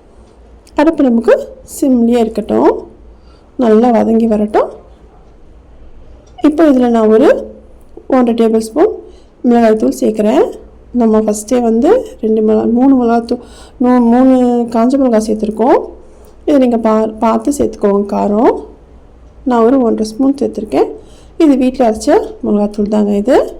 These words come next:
இதை சேர்த்து நல்லா அதை வதக்கிக்கோங்க, நல்லா அதை வதங்கட்டும். நல்லா வதங்கினதும் நம்ம அரைச்சி வச்ச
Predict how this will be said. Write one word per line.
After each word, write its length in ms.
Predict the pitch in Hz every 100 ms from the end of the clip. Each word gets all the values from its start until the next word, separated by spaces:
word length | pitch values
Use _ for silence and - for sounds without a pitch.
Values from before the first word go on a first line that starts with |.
| - - - - - - - - - - 359
இதை 100 | 254 262
சேர்த்து 260 | 240 - 247
நல்லா 260 | 220 226 233
அதை 160 | 214 262 453 - - - - -
வதக்கிக்கோங்க, 600 | 208 220 214 214 214 254 247
நல்லா 220 | 208 214
அதை 80 | 208 202
வதங்கட்டும். 500 | 202 208 214 277 - - - - - - - - - - - - - - - - - - - - - - 226
நல்லா 240 | 208 220 208
வதங்கினதும் 580 | 208 214 214 220 359 - - - - - - - - - 262
நம்ம 220 | 240 277 494 - - 233
அரைச்சி 220 | 262 269 240
வச்ச 140 | 233